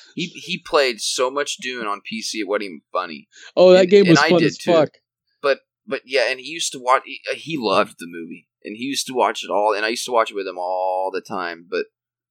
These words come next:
Speaker 1: I don't remember a fucking thing about it.
Speaker 2: See, I didn't like it because Dune was always one of those ones that I was a book snob on,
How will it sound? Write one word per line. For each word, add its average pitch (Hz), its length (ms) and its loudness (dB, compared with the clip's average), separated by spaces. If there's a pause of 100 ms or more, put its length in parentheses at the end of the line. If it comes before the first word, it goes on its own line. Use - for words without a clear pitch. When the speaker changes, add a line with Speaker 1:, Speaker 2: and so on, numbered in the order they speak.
(120)
Speaker 1:
I 107 120 6
don't 95 140 2
remember 87 340 -4
a 67 60 -10 (340)
fucking 92 360 -2
thing 87 220 -8
about 69 300 -8
it. 64 80 -8 (280)
Speaker 2:
See, - 280 -8
I 185 160 -2
didn't 214 200 0
like 147 240 -2
it 131 100 0
because 135 260 0
Dune 156 360 8
was 135 160 6
always 135 260 6
one 131 100 4
of 123 60 2
those 120 180 2
ones 123 200 2
that 117 100 6
I 113 60 6
was 110 120 4
a 113 60 0
book 113 300 4
snob 92 400 -4
on, 85 320 -10